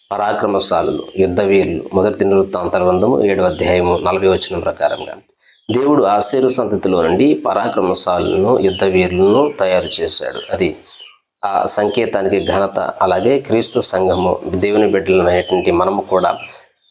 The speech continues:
యుద్ధవీరులముగా ఉండాలి, పరాక్రమశాలులుగా ఉండవలెను. మనది ఆధ్యాత్మిక యుద్ధం. ఈ యుద్ధ రంగంలో మనము క్రీస్తు యేసు సైనికులము అని మరువకూడదు. రెండో తిమోతి పత్రిక రెండో అధ్యాయము ప-, ఒకటి నాలుగు వచనాలు.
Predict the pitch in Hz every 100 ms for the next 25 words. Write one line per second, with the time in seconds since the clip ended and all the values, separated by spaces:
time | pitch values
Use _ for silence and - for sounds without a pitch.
0 | 110 98 113 110 98 92 - 90 - 180
1 | - - - - - 104 104 104 107 -
2 | 87 123 90 90 185 180 180 - - -
3 | - _ _ _ _ 104 107 104 101 98
4 | - - - 101 101 104 117 - 104 104
5 | 92 90 95 85 - - 95 92 95 110
6 | 107 101 95 190 214 120 95 185 92 90
7 | 107 107 - 107 98 - - 90 95 95
8 | 85 85 - - 98 95 87 - - _
9 | - 101 104 92 90 82 82 - - -
10 | - _ _ 104 110 196 98 95 - 92
11 | - 101 101 90 87 85 85 87 95 127
12 | 123 104 98 104 95 90 87 90 - -
13 | 64 -